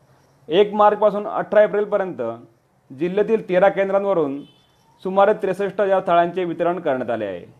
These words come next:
त्यामुळे सामान्य माणसाला संकटातही दिलासा मिळाला आहे.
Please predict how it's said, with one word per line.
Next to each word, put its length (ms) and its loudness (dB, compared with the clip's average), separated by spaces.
त्यामुळे 280 4
सामान्य 360 2
माणसाला 380 0
संकटातही 640 0
दिलासा 340 -2
मिळाला 300 -2
आहे. 220 -6